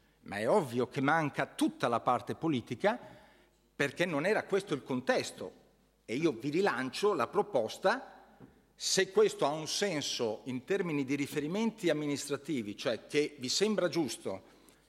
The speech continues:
che siano i comuni a decidere le tasse per i propri cittadini, se vi sembra giusto che ci sia la possibilità di avere un controllo delle finanze locali in modo corretto,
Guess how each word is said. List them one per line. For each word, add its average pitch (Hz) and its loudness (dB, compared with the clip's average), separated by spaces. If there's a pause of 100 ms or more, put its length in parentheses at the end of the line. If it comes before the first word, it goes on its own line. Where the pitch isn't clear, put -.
(100)
che 113 -8
siano 214 4
i 175 0
comuni 185 2
a 120 2
decidere 147 0
le 139 0
tasse 175 0
per 151 -4
i 147 -2
propri 147 -4
cittadini, 123 -6 (260)
se - -4
vi 127 -4
sembra 208 2
giusto 156 0 (220)
che 131 -4
ci 165 -6
sia 202 4
la 143 2
possibilità 151 -2
di 165 -2
avere 175 -2
un 156 -6
controllo 170 -2
delle 156 0
finanze 170 -4
locali 180 0
in 151 -4
modo 151 -2
corretto, 151 -2